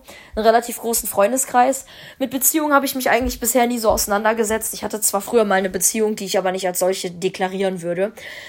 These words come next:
Man könnte sagen, so ein bisschen wie so eine Kindergartenbeziehung, nur das Traurige ist, sie fand nicht im Kindergarten statt. Sie ging aber ungefähr so wie so eine Kindergartenbeziehung, so eine Dreitages-, Eintagsfliegen-Geschichte da. Will ich auch gar nicht genauer drauf eingehen, interessiert hier, denke ich, auch keinen.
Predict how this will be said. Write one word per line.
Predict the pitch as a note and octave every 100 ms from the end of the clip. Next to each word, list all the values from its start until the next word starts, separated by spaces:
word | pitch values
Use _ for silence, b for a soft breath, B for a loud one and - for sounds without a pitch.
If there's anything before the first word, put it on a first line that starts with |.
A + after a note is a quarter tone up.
| B B
Man | - B3
könnte | C4 D4 D4
sagen, | A3 A3+ B3 B3 B3 A3 G3+
so | G#3+
ein | G#3+
bisschen | B3+ - C4
wie |
so | A3
eine | A#3
Kindergartenbeziehung, | G3 B3 C4 G3 F#3 F#3 F3+ - G3 G3
nur | G3+
das | G3 G3
Traurige | - G#3 A3 G3+
ist, | G3+
sie | -
fand | G3+ G3+
nicht | F#3+
im | F#3+
Kindergarten | F3+ G3 G3 F#3 F3+
statt. | - F#3+ G#3+ - B B B
Sie | - B3
ging | A#3+ C#4
aber | B3+ A3
ungefähr | A3 G#3+ - G3
so | G3 F#3+
wie |
so | F3+
eine | F3+ F3+
Kindergartenbeziehung, | F3+ F#3 F3+ F3 F3 - F#3+ F#3
so | F#3
eine | F3+ F3+
Dreitages-, | F3 F#3+ F#3+ G3 F#3+ F#3 -
Eintagsfliegen-Geschichte | - F#3+ F3+ F3+ - F#3 F3 F3 F3+ F#3 -
da. | F3 F3+ - B B B B -
Will | D4+
ich | D#4
auch | E4
gar | D#4
nicht | D4+ -
genauer | C#4+ C4
drauf | B3+ B3
eingehen, | G#3+ A#3+ G#3+
interessiert | G#3+ G#3+ - A#3+
hier, | G3
denke | F#3 F#3
ich, | F#3
auch | F#3
keinen. | F#3+ F#3+ A#3+